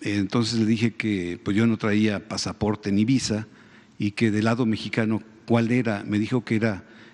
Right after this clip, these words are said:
el Hospital, eh, General de Tijuana. Le pedí que me llevara, tardamos escasos diez, quince minutos y me llevó en la parte trasera del hospital. Ahí, eh, ya había una fila. Este,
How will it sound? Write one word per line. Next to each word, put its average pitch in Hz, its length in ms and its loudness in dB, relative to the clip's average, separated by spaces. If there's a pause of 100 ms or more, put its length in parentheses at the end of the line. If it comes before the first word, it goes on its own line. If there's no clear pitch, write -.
el 101 200 -2
Hospital, 110 640 -2
eh, 87 160 -8
General 104 500 0
de 104 100 -2
Tijuana. 123 560 -2 (600)
Le 107 360 2
pedí 113 320 2
que 113 140 0
me 104 120 0
llevara, 120 560 0
tardamos 107 560 0
escasos 98 720 -4
diez, 101 260 2
quince 110 360 0
minutos 110 580 0 (420)
y 107 60 0
me 110 120 6
llevó 113 180 4
en 123 60 4
la 117 160 -2
parte 117 480 0
trasera 117 500 0
del 107 180 2
hospital. 156 560 -4 (440)
Ahí, 127 440 4
eh, 117 220 -2
ya 117 120 4
había 120 220 0
una 117 240 4
fila. 120 480 0 (520)
Este, 101 720 -2